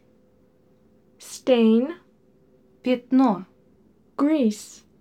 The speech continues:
Speaker 2: Жир.
Speaker 1: To annoy.
Speaker 2: Докучать, надоедать.
Speaker 1: Joke.
Speaker 2: Шутка. Анекдот.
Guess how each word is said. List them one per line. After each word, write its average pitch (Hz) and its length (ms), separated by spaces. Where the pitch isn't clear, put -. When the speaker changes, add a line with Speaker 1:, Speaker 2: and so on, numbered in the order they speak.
Speaker 2:
Жир. 226 480
Speaker 1:
To 262 280
annoy. 262 720
Speaker 2:
Докучать, 240 840
надоедать. 220 920
Speaker 1:
Joke. 269 580
Speaker 2:
Шутка. - 600
Анекдот. 247 680